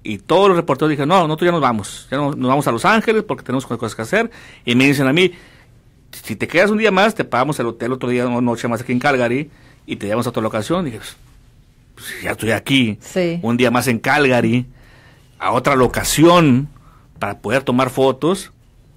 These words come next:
Speaker 1: Y Brad Pitt no era muy conocido, pero bueno, es una nota, es otra historia para mí.
Speaker 2: Sí.
Speaker 1: Y llego, me dieron como una hora con Brad Pitt ahí en, en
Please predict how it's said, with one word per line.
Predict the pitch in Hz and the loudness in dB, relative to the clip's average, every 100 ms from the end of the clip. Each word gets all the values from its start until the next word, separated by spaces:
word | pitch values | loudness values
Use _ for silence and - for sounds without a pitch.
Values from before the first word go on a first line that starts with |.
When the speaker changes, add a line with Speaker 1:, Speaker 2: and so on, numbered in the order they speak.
| - _ - - - | -20 _ -20 -18 -10
Speaker 1:
Y | 123 | -2
Brad | 131 147 | 0 0
Pitt | 160 | -2
no | 165 | -4
era | 160 | -4
muy | 156 | -2
conocido, | 156 151 214 220 | -4 -4 -4 -4
pero | 202 | -4
bueno, | 269 302 - - | -4 -8 -10 -8
es | 135 | -4
una | 156 | 0
nota, | 185 247 120 - _ _ | 0 0 -4 -16 _ _
es | - 120 | -10 -6
otra | 143 | -4
historia | 135 - 190 131 | -4 -2 -2 -2
para | 101 | -6
mí. | 92 95 _ _ - - | -8 -16 _ _ -20 -18
Speaker 2:
Sí. | 147 147 - - - - | -16 -18 -20 -20 -20 -18
Speaker 1:
Y | 98 | -8
llego, | 95 175 165 160 202 - _ _ _ - - _ | 0 2 2 0 -4 -14 _ _ _ -20 -20 _
me | 98 | -14
dieron | 95 120 | -10 -8
como | 113 | -4
una | 127 107 | -2 -2
hora | 143 | -4
con | 107 | -6
Brad | 98 95 | -8 -8
Pitt | 98 | -8
ahí | 95 | -10
en, | 95 | -10
en | 98 | -12